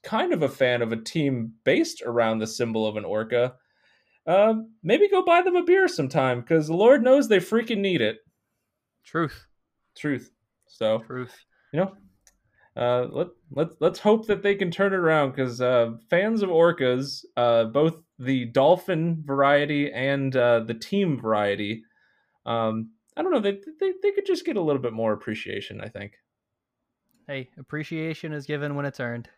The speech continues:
Speaker 1: Yeah, and please, John, don't, don't go eat an orca. They're not trying to eat you.
Speaker 2: You don't know that. That's just 'cause I'm indoors.
Speaker 1: That actually is true. They, um,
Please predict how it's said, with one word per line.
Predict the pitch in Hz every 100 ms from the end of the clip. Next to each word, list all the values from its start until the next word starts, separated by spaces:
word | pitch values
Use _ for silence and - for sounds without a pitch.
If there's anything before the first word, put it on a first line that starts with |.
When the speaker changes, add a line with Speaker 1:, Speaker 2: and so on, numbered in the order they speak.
| _
Speaker 1:
Yeah, | 143 131
and | 123 123 113
please, | - 220 165 - -
John, | 131 123 117
don't, | 139 147 147 -
don't | 143 143
go | 127 113
eat | 113
an | 101
orca. | 82 101 104 101 110 _ _ _ _ _ _ _ _ _
They're | 139
not | 185 214
trying | - 170 131
to |
eat | 104 113
you. | 98 104 95 - _ _ _ _ _ _ _ _ _ _ _ _ _ _ -
Speaker 2:
You | 147
don't | 208
know | 117
that. | 110 117 - -
That's | 156 -
just | 226
'cause | 180
I'm | 156 170
indoors. | 160 139 135 175 - _ - _ -
Speaker 1:
That | 139
actually | 180 - 139
is | 147 156
true. | - 113 110
They, | 117 117
um, | 110 110